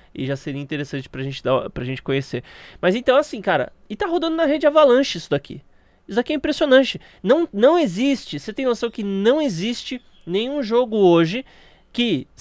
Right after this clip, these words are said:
é, seja um jogo triplo, triplo A ou um jogo que no mínimo esteja no PlayStation que seja um blockchain game. E o único que tem trabalha com a rede Avalanche Avax.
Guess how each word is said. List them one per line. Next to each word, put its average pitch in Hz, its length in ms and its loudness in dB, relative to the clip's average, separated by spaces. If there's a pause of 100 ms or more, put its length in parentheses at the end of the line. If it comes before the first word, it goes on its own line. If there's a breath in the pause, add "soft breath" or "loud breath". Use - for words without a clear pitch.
(220)
é, 160 300 4
seja 214 320 2
um 180 200 0
jogo 196 280 2
triplo, 247 640 0
triplo 220 400 -2
A 202 240 6 (320 soft breath)
ou 302 240 4
um 240 100 2
jogo 240 300 4
que 247 140 -8
no 254 120 -4
mínimo 269 340 -2
esteja 240 360 0
no 202 240 2
PlayStation 214 800 2 (640 soft breath)
que 254 380 0 (340)
seja 240 360 0
um 247 80 0
blockchain 226 420 0
game. 190 400 2 (160)
E 254 140 2
o 262 40 4
único 330 400 2
que 285 120 -6
tem 233 400 -2 (200)
trabalha 220 380 2
com 233 100 -4
a 226 40 2
rede 202 240 0
Avalanche 202 380 -2
Avax. 208 480 -2